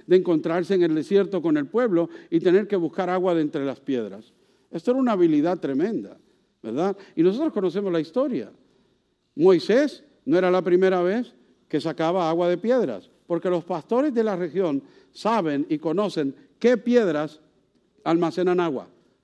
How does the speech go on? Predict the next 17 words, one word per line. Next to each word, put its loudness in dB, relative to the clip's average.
en -4
el -2
desierto. -8
Y -2
solo 2
hay 0
que 0
darle 2
un 2
golpe -2
y -6
agua -2
brota. -4
Ahora, 0
Moisés -2
sabía 2
eso. -4